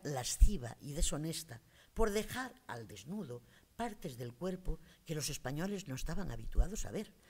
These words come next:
como eran los brazos y los pies. Para Cárdenas, la mestiza en hábito de india,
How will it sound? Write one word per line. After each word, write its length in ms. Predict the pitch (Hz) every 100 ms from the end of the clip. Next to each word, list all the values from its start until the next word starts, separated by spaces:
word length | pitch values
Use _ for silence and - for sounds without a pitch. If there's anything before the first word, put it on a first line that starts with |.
| -
como 240 | 131 107
eran 240 | 107 180 202
los 160 | 92
brazos 420 | - 147 233 226 -
y 60 | 180
los 140 | 180
pies. 400 | - - - - - _ _ _ _ - - - - - - - - - - - - - - - - - 127
Para 240 | 160 170 -
Cárdenas, 760 | 277 233 165 160 220 - -
la 140 | - 160
mestiza 800 | 151 - - 294 - - 110 - - - -
en 180 | 170 156
hábito 320 | 202 220 220
de 80 | 220
india, 580 | 226 214 160 143 135